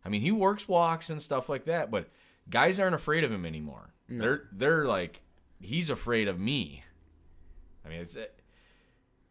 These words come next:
Speaker 1: he's at least getting on base. He's doing some productive things, and he plays,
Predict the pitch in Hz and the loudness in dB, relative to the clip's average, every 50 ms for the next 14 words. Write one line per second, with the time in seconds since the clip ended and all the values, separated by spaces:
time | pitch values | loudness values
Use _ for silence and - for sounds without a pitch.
0 | _ _ _ _ _ _ _ _ _ _ - - 120 147 143 147 139 156 180 202 | _ _ _ _ _ _ _ _ _ _ -12 -8 -4 -4 -4 -2 0 0 0 0
1 | 202 - - - - 85 - - 127 123 131 135 135 127 127 127 127 113 104 98 | 0 -2 -4 -8 -14 -20 -18 -14 -8 -6 -4 -4 -2 -2 -2 -2 0 0 0 0
2 | 98 98 98 - - 101 95 101 113 110 113 110 - 110 98 - 101 95 92 87 | 0 -2 -4 -4 -8 -6 -4 -2 -2 0 -2 -2 -4 -6 -8 -6 -4 -4 -4 -4
3 | - - 82 80 - 87 78 76 71 71 80 80 - - _ - _ _ _ _ | -4 -8 -12 -12 -10 -12 -10 -10 -10 -12 -14 -14 -16 -20 _ -20 _ _ _ _
4 | _ _ _ - - 107 110 113 104 - 117 113 107 90 | _ _ _ -12 -6 -4 -2 -2 -2 -2 -2 -2 -2 -4